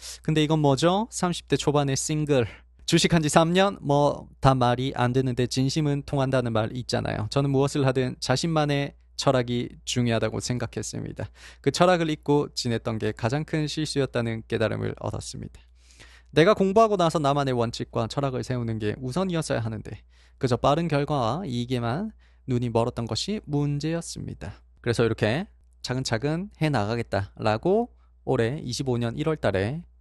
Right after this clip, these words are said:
자기의 그 역사를 쓴 겁니다. 그래서 여기서 나온 이제 남편이 추천해준, 남편이 "내가 빨래를 개고 있는데," 남편이 나한테 이어폰을 꽂아주면서 "너랑 딱 잘 맞는 것 같아" 라고 추천해줬던 게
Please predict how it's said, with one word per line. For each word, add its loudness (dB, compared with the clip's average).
자기의 -2
그 -12
역사를 -2
쓴 -6
겁니다. -8
그래서 -4
여기서 -2
나온 2
이제 -4
남편이 0
추천해준, -4
남편이 0
"내가 0
빨래를 2
개고 2
있는데," -2
남편이 -2
나한테 -2
이어폰을 -2
꽂아주면서 -2
"너랑 8
딱 4
잘 6
맞는 2
것 2
같아" 0
라고 0
추천해줬던 0
게 0